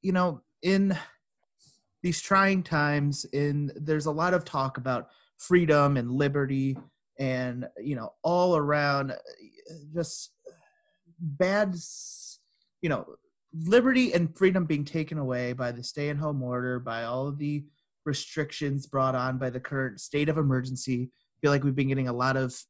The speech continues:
this, particularly here in Michigan, uh, at the time of this recording, just, like, a couple, two days ago, uh,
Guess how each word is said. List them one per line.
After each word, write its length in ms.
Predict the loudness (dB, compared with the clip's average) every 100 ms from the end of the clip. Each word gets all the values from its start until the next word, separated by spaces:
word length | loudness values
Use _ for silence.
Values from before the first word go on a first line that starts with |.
| _
this, 360 | -4 -4 -4 -10 -14 -16 -18 -18 -4
particularly 840 | -4 -2 -2 0 0 0 0 -2
here 260 | 0 0 2
in 120 | 0
Michigan, 680 | 0 0 -2 -2 -2 -4 -8 _ _ _ _
uh, 200 | -4 -2
at 100 | -4
the 80 | -6
time 240 | -2 2
of 60 | 2
this 120 | -2
recording, 480 | -6 -2 0 0 -4
just, 140 | -8
like, 140 | -10 -10
a 40 |
couple, 380 | -6 -2 -2 -6 -14 _
two 100 | 2
days 300 | 4 6 4
ago, 400 | 0 -2 -4 -6 -10 _ _ _
uh, 560 | -2 0 0 0 -2